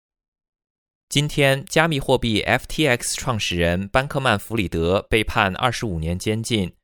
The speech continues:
罪名是大规模欺诈和共谋，导致他的加密货币交易所和相关对冲基金陷入困境。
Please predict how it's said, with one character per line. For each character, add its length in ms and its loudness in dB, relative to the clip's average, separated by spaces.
罪 160 4
名 180 -2
是 320 0
大 200 -2
规 160 0
模 160 0
欺 180 -2
诈 240 -2
和 160 0
共 180 0
谋， 460 0
导 160 4
致 200 0
他 200 0
的 40 -2
加 200 -2
密 100 -2
货 220 0
币 120 -4
交 160 -2
易 140 -2
所 380 -2
和 240 -2
相 260 -4
关 180 0
对 140 0
冲 180 -6
基 160 -6
金 300 -4
陷 220 0
入 120 0
困 300 -4
境。 320 -4